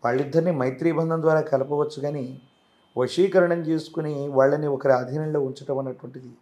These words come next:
ఇది పాపం. ఇలా జరుగుతోంది, ఇలాంటి విద్యలు ఉన్నాయి. వాటిని సరిగ్గా ఉపయోగించే వాళ్ళు కొంతమంది ఉన్నారు.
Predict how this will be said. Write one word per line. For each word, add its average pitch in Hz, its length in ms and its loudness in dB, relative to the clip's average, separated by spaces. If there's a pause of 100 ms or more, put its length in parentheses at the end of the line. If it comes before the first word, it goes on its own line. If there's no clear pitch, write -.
(520)
ఇది 113 120 -10
పాపం. 120 560 -10 (400)
ఇలా 120 140 2
జరుగుతోంది, 170 840 0 (340)
ఇలాంటి 131 320 2
విద్యలు 131 380 0
ఉన్నాయి. 131 440 -6 (440)
వాటిని 139 300 4
సరిగ్గా 175 540 2 (180)
ఉపయోగించే 170 600 0
వాళ్ళు 151 240 0
కొంతమంది 147 520 -2
ఉన్నారు. 139 320 -2